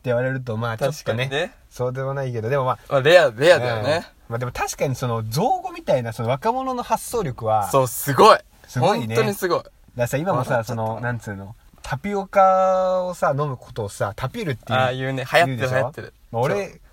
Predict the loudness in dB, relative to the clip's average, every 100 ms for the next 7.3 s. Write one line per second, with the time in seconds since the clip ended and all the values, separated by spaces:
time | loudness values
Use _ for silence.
0 | -8 -4 -4 -4 -8 -10 -16 -4 4 6
1 | 8 6 6 2 0 -2 -2 -2 -2 -4
2 | -2 0 2 2 2 2 0 0 2 4
3 | 6 6 2 0 4 2 2 2 2 0
4 | 4 4 4 -2 0 2 2 0 0 -2
5 | -4 2 2 2 -6 -6 -6 -4 0 0
6 | -2 -2 -2 -2 -2 0 0 -2 -4 -6
7 | -2 -2